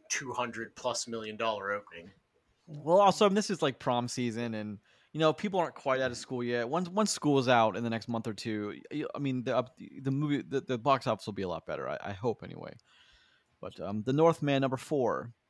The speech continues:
Speaker 2: a very disappointing f-, six point four million, bringing in a worldwide of forty-one point nine. I have a feeling that after having seen that movie, that's better than forty-one point nine million dollars
Speaker 1: Sure.
Speaker 2: worth of, with a worldwide box office.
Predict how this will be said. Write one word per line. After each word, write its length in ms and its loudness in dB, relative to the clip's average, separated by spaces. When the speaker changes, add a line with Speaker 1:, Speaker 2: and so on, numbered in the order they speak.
Speaker 2:
a 100 -4
very 260 6
disappointing 540 0
f-, 200 -16
six 300 -6
point 240 -8
four 200 0
million, 540 0
bringing 220 0
in 60 0
a 60 0
worldwide 600 2
of 120 -4
forty-one 560 -2
point 300 -6
nine. 480 -6
I 100 4
have 140 4
a 40 -4
feeling 520 -2
that 320 2
after 220 4
having 200 2
seen 260 -4
that 160 0
movie, 280 -2
that's 220 -2
better 320 2
than 100 -2
forty-one 460 -4
point 200 -6
nine 220 -4
million 540 -6
dollars 300 0
Speaker 1:
Sure. 140 0
Speaker 2:
worth 120 -8
of, 80 -10
with 200 -8
a 40 -4
worldwide 400 -2
box 300 -4
office. 400 -14